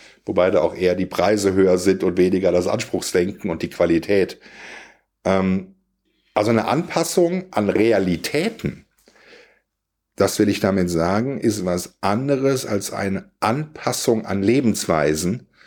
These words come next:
ähm, weil natürlich muss ich mit dem leben, was mir geboten wird. Ich kann in Indien, ähm, nicht erwarten, dass es so sauber ist wie hier. Wenn ich aber in Indien in einem Fünf-Sterne-Hotel bin,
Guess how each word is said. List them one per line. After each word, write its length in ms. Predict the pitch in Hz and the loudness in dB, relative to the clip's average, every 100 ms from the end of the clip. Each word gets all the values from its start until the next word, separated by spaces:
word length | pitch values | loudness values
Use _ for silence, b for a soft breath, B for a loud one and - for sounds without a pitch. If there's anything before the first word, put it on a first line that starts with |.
| b b b - | b b b -6
ähm, 320 | 101 92 95 - | -2 0 -2 0
weil 140 | 95 | 0
natürlich 380 | 95 - 107 - | 0 0 0 2
muss 180 | 104 104 | 0 0
ich 100 | 98 | -2
mit 140 | 92 | 0
dem 140 | 95 | 2
leben, 240 | 92 107 92 | 4 2 2
was 260 | 95 - | 0 -2
mir 140 | 101 98 | -2 0
geboten 420 | 101 113 120 90 | 2 2 2 -2
wird. 140 | 82 | -4
Ich 140 | - - | -6 -6
kann 200 | - 95 | -4 -2
in 100 | 85 | 0
Indien, 560 | 85 101 110 113 110 b b b b b _ | 2 4 4 2 -2 b b b b b _
ähm, 380 | 95 95 95 95 | -2 0 0 -2
nicht 220 | 98 98 | -2 -2
erwarten, 460 | - 85 87 101 107 | 0 0 0 -2 -2
dass 160 | 95 95 | -2 0
es 100 | 85 | 0
so 100 | 87 | 2
sauber 360 | 85 87 90 | 2 2 2
ist 240 | 82 82 87 | 0 -4 -4
wie 60 | |
hier. 440 | 85 123 87 - - _ _ | 0 2 2 -2 -14 _ _
Wenn 120 | 98 107 | 0 2
ich 100 | 101 | 2
aber 140 | 92 | 2
in 60 | 101 | 2
Indien 160 | 113 | 2
in 60 | 82 | 0
einem 140 | 90 | -4
Fünf-Sterne-Hotel 880 | - 78 - 135 165 101 87 82 71 | -6 -6 -2 0 2 0 -2 -2 -4
bin, 300 | 78 - - | -4 -8 -10